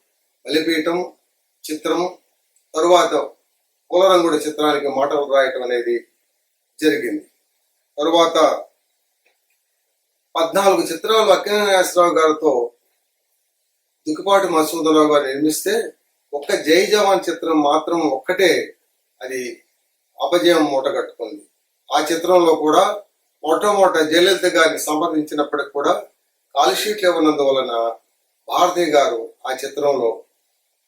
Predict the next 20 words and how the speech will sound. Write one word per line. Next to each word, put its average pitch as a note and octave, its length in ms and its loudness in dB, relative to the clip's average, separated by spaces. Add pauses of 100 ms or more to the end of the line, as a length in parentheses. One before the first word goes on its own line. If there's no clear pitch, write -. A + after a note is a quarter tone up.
(180)
నటించడం E3 580 -2
జరిగింది. A#2+ 420 -6 (640)
మరి F3 200 0
ఇద్దరు G#3+ 240 2
మిత్రుల F#3+ 340 0 (100)
చిత్రంలో D3 480 0 (580)
అక్కినేని G#3+ 500 2
నాగేశ్వరరావు D#3 580 0
గారు C3+ 200 2
మొట్టమొదటిగా C3+ 760 0 (580)
విపాత్ర F3 460 2
అభినయం D3 520 2
చేయటం, D3 320 -2 (720)
ఆ D3 80 0 (140)
చిత్రం F#3 300 -2 (280)
తా-, D#3+ 260 2 (200)
తాషేర్ F3+ 520 0
గారు C#3+ 200 2 (460)
అనేటటువంటి D3+ 720 -2 (760)
ఆ - 40 -8